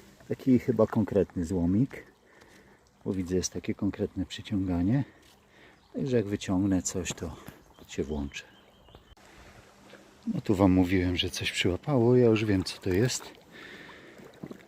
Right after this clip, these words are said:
Jest to kawałek chyba łupka, łupki. Taki dosyć konkretny, albo coś, jakiś element wypalony z mostu.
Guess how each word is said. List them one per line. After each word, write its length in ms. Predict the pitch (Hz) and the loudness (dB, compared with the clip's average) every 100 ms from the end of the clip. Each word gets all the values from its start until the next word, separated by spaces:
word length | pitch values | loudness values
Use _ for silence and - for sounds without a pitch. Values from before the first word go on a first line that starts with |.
| - - | -12 -8
Jest 160 | - | -2
to 80 | 131 | -2
kawałek 480 | - 90 87 87 82 | 0 0 2 2 0
chyba 280 | - 80 76 | -6 -4 0
łupka, 400 | 95 - - 98 | -2 -2 -8 -2
łupki. 540 | 120 127 - - 123 110 - - - _ - - - - - - _ - - - - - - - - - - - - - - - - - - - - | 4 2 2 0 0 0 -8 -20 -20 _ -20 -20 -20 -20 -20 -20 _ -20 -20 -20 -20 -20 -20 -20 -20 -20 -20 -20 -20 -20 -20 -20 -20 -20 -20 -20 -12
Taki 240 | - - | -10 -8
dosyć 360 | 101 92 - - | -4 -4 -6 -10
konkretny, 640 | - 87 107 113 - 113 107 - 202 | -8 -6 2 2 2 -6 -6 -8 -8
albo 240 | 156 113 | -2 -2
coś, 400 | - 107 - - | 0 -2 -2 -8
jakiś 280 | - - 113 | -12 -12 -4
element 360 | 107 101 98 85 | -2 0 0 -2
wypalony 600 | 95 - 104 98 98 98 - - - - - - _ _ _ | -4 -4 0 0 0 -4 -8 -20 -20 -20 -20 -20 _ _ _
z 140 | - - | -18 -8
mostu. 500 | 95 90 - - | -6 -6 -8 -8